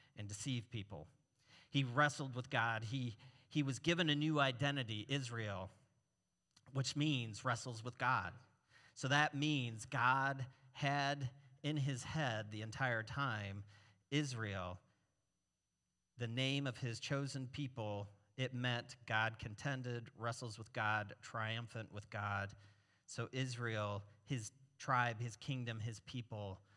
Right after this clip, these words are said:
it's, it's one of those things where wrestling with him and trying to understand him should be part of our journey.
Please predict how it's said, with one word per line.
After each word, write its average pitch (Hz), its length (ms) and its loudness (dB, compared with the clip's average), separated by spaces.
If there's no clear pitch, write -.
it's, - 340 -8
it's - 180 -8
one 143 140 0
of 139 80 0
those 131 200 -2
things 139 360 -2
where 117 160 -2
wrestling 131 500 0
with 123 160 -4
him 127 140 -2
and 120 100 -4
trying 120 280 0
to 113 100 -4
understand 123 540 -4
him 113 180 -4
should 127 380 -2
be 131 160 0
part 135 420 2
of 110 160 -6
our 110 140 0
journey. 104 500 -6